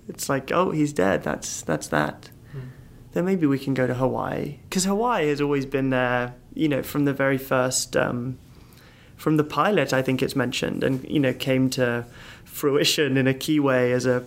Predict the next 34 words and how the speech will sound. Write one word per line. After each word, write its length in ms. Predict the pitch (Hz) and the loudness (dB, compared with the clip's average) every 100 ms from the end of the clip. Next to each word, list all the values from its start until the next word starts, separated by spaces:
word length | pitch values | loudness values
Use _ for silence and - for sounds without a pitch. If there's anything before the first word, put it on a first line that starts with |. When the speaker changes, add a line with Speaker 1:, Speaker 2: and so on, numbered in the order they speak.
| - | -4
Speaker 1:
as 160 | - 143 | 0 2
a 60 | |
metaphor 540 | 131 127 - 131 131 131 | 2 0 -2 -2 0 2
at 80 | 135 | 2
the 120 | 135 | 2
end 220 | 127 127 | 2 0
of 320 | 127 123 - - | -2 -4 -16 -6
season 380 | - 143 131 | -2 0 0
four, 400 | 127 190 233 156 | -2 0 2 4
when 160 | 131 127 | 2 2
Norman 260 | 127 127 123 | 2 0 0
says, 360 | - 127 120 147 | -2 -2 -2 -4
you 60 | |
know, 80 | 139 | -6
"We 60 | 135 | -4
can 160 | 147 | -4
go 140 | 139 139 | -2 -2
to 80 | |
Hawaii, 480 | 135 156 160 165 160 | -2 -2 0 2 2
we'll 120 | 147 | 2
just 200 | 143 151 - | 0 -2 -2
start 280 | - 143 | 0 2
over, 420 | 139 143 139 139 135 | 2 2 0 -2 -2
it'll 160 | 139 | -4
be 160 | 147 - | -4 -6
beautiful, 580 | - 143 139 - 139 135 | -2 -2 -2 0 0 0
we 100 | 135 | -2
can 320 | - 107 - - - - - - | -4 -6 -8 -14 -18 -18 -18 -2
live 160 | 147 139 | 0 2
by 120 | 135 | 2
the 80 | 127 | 0
beach, 400 | 131 139 139 - | 2 0 0 -2
and 140 | - | -2
we'll, 320 | - - 135 | -2 -4 -6